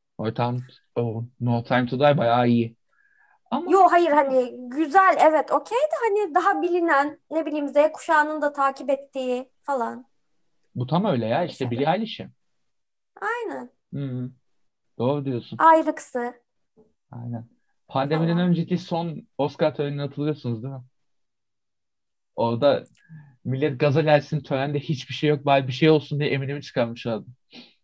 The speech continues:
Speaker 1: <laughs> O
Speaker 2: Aa, evet,
Speaker 1: şey geldi aklıma.
Speaker 2: doğru.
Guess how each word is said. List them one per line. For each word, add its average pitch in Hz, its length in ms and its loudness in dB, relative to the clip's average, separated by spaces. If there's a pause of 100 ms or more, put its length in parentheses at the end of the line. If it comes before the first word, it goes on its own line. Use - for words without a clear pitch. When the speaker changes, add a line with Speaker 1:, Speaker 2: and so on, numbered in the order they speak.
(140)
Speaker 1:
<laughs> 120 120 -10 (100)
O - 240 0
Speaker 2:
Aa, 427 200 4 (480)
evet, - 20 -
Speaker 1:
şey - 100 -2
geldi - 260 2
aklıma. 123 440 2
Speaker 2:
doğru. - 160 -6